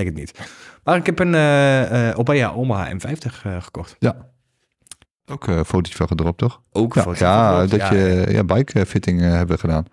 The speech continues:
Speaker 1: Ja.
Speaker 2: Heb jij gedaan eigenlijk?
Speaker 1: Ja, ja, goed. Hij is, eh, goed afgesteld. Dus dat, eh, dat was leuk. Ik ben natuurlijk ook met jou mee geweest naar, eh, Borgen.
Speaker 2: Ja.
Speaker 1: De podcast inderdaad opnemen. Eh,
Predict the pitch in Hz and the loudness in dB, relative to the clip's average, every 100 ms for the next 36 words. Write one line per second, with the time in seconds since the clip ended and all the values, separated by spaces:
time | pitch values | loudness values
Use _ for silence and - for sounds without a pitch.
0 | _ - - 90 120 - 78 76 76 92 | _ -2 0 2 2 -2 -2 -2 -2 -6
1 | _ 202 156 98 90 82 80 - 98 117 | _ -2 0 0 -2 -4 -6 -6 -4 -2
2 | - 120 110 104 - 95 - - 147 - | -2 -2 -2 -4 -6 -6 -8 -8 -8 -6
3 | 131 139 143 156 135 123 117 104 147 165 | -4 -4 -2 2 4 4 2 2 2 2
4 | 165 156 147 143 139 127 120 110 107 104 | 0 0 0 0 0 0 0 0 0 -2
5 | 95 90 92 87 85 85 82 85 82 92 | -2 -2 -2 -2 -2 -2 -2 -4 -2 0
6 | 120 - 151 - - 110 - _ - 101 | 0 -2 -8 -6 0 0 0 _ -6 -4
7 | 98 127 - 143 143 135 131 131 127 123 | -2 -4 -4 -4 -2 -2 0 2 2 2
8 | 131 - - - - - - _ _ 90 | 0 -6 -20 -20 -20 -20 -20 _ _ -2
9 | 95 87 87 85 82 82 82 80 | 0 2 2 0 0 0 0 -2